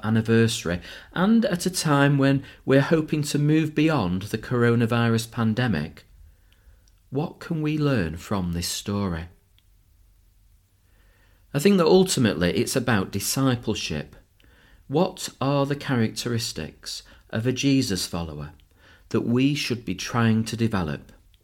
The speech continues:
And this text suggests that they are these. Firstly, utter simplicity.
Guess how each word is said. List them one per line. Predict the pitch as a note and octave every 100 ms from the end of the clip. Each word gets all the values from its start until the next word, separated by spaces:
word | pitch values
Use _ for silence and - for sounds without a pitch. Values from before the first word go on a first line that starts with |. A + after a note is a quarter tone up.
| _ _ - - _ _ _ - - - - -
And | D3
this | A3+ A#3
text | - E2 - - - _ _
suggests | - A#2+ C3 G2 -
that | - G2+ -
they | A2
are | A2 A#2
these. | A2+ F2+ D2+ C#2+ - _ _ _ _ _ _
Firstly, | _ - G3+ F3 F3 - E2 F2 _ _ _ _ _ _ - -
utter | E3 - E3+ D#3+ D3+ - _ -
simplicity. | - D3+ D3 C#3+ C#3 C3 A2+ - F2